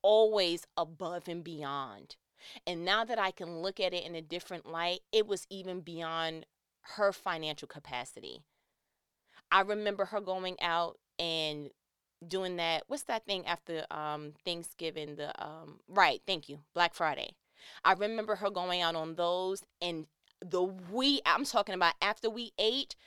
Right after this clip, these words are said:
she was like, "I'll set my alarm clock for an hour or two, and then I'm standing on the lines early." And she would be so excited, like,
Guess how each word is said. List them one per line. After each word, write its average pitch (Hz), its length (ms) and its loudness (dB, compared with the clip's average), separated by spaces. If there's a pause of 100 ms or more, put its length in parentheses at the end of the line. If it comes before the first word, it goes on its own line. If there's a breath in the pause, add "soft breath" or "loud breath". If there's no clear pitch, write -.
(280 soft breath)
she 226 220 0
was 190 160 0
like, 180 120 2
"I'll 190 140 -2
set - 280 0
my 226 220 2
alarm 226 280 0
clock 226 240 0
for 208 160 -4
an 190 160 -4
hour 226 320 4
or 247 80 0
two, 254 360 -2
and 185 100 0
then 185 80 -2
I'm 202 60 -4
standing 202 320 -6
on 175 120 -8
the 170 80 -2
lines 175 400 -2 (100)
early." 180 400 0 (220 loud breath)
And - 100 -6
she - 140 0
would 185 140 -10
be 165 100 -12
so 202 480 -6
excited, 190 540 -6
like, 165 160 -2